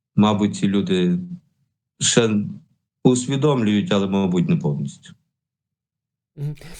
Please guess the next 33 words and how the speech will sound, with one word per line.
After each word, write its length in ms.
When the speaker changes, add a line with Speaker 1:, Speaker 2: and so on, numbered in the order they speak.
Speaker 2:
Але, 220
пане 200
Олександре, 480
е, 220
ви 380
згадували 520
про 140
те, 220
що, 380
е, 180
деякий 340
час 260
навчалися, 680
то, 400
е, 240
скільки 300
тривало 360
це 140
навчання 500
і 100
чи 300
легко 440
було 280
опанувати, 760
е, 80
професію 640
артилериста, 920
якою 920
і 60
ви 160
зараз 300
займаєтесь, 480
так? 220